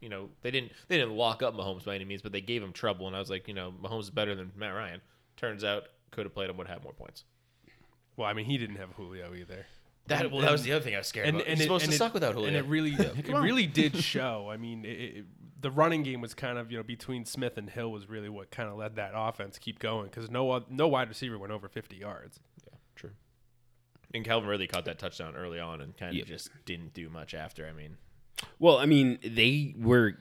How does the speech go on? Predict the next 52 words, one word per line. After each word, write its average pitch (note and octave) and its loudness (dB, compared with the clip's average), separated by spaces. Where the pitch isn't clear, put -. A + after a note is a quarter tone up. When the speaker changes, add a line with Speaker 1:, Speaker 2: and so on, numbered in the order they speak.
Speaker 3:
smacking G2+ 2
the D#2 -6
Raiders D#2 -2
in D#2+ -6
the D2 -8
face D2+ -4
in E2 -8
the D2 -6
run D#2 -4
game, D2 -4
which E2+ -2
is G#2 -2
gonna C3 8
be A2+ 4
very G#2+ 4
interesting F#2 -2
because F2 -2
Ito A#2+ 6
Smith G#2 0
had F#2+ 0
a, E2+ -6
had F2+ 0
a E2 -6
nice E2+ -4
day, D2 -6
and F#2 2
Gurley A#2+ 8
was A2 4
out. A2+ 6
But F2+ 0
when E2+ -4
Gurley A2 4
comes G2 -2
back, G2 2
how G2 2
do G#2 -2
you G2 0
manage F#2+ 0
that F#2+ 2
situation? F2+ -4
Because E2+ -4
based A#2 2
on A#2+ 6
what A#2 4
you A2 2
saw G#2+ 4
from G2+ 0
Ito A2 4
Smith B2 2
the G2 0
other E2+ -2
day, E2 -4